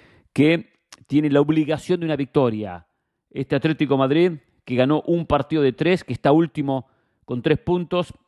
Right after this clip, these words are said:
aunque comparte con Porto y con el Bayer Leverkusen en esa posición, todos están con tres, pero Brujas se le escapó con nueve.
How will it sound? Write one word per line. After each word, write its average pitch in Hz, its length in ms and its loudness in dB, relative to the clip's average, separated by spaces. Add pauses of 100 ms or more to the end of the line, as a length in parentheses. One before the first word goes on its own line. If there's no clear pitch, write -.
(140)
aunque 135 160 0
comparte 147 420 -2
con 123 200 -4
Porto 131 640 -2 (160)
y 120 80 -16
con 123 160 -4
el 120 60 0
Bayer 143 200 4
Leverkusen 127 540 0
en - 20 -4
esa 120 160 -4
posición, 131 540 -2
todos 131 200 -2
están 120 220 -4
con 123 160 -4
tres, 151 340 0 (440)
pero 131 160 0
Brujas 190 380 0
se 147 100 -6
le 131 80 -2
escapó 135 280 -4
con 175 140 0
nueve. 127 460 -4